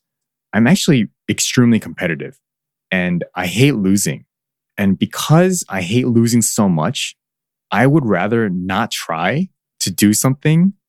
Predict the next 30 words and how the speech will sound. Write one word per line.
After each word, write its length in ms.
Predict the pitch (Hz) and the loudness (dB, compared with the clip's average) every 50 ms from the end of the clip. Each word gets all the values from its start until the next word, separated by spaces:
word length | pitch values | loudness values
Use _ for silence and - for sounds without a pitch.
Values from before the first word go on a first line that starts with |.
| _ | _
because 320 | - - - 120 104 90 92 | -4 0 0 0 0 0 0
then 200 | 104 107 123 139 | 0 0 2 0
it 60 | 123 | 0
doesn't 240 | - 113 104 104 101 | 0 -2 -2 -2 -4
feel 200 | - - 107 101 | -4 -2 -2 0
like 140 | 95 95 87 | 0 -2 -2
I'm 180 | 82 82 82 82 | -4 -6 -4 -4
losing. 420 | 90 87 - - 69 62 - - _ _ _ _ _ _ _ _ | -4 -4 -6 -6 -12 -14 -18 -20 _ _ _ _ _ _ _ _
Do 60 | 113 | -2
you 60 | 120 | 0
see 200 | 135 - - 131 | 0 2 2 2
that? 260 | 131 147 156 165 - - | 4 4 2 0 0 -2
Like, 200 | 95 95 87 - | -4 -4 -4 -2
do 120 | - 123 | 0 0
you, 120 | 139 - | 0 0
I 80 | 92 120 | 0 0
don't 160 | 143 165 175 | 2 2 2
know 100 | 170 147 | 4 2
if 100 | 131 - | 2 0
you 180 | 104 104 113 123 | -2 -2 -2 0
do 120 | 107 120 113 | 0 0 0
that 200 | 117 120 127 117 | 0 0 -2 -2
or 260 | 104 98 95 90 - | -2 -2 -2 -2 -2
other 180 | 98 110 117 104 | -2 -2 -2 -2
people 160 | - - 104 | -2 -6 -6
do 120 | 92 85 95 | -6 -4 -4
that 160 | 98 92 85 | -4 -4 -4
too. 340 | - - - 92 95 107 117 | -4 -4 -2 0 0 0 0
It's 180 | 107 90 - - | -2 -4 -4 -4
like 200 | 85 87 87 | -4 -4 -4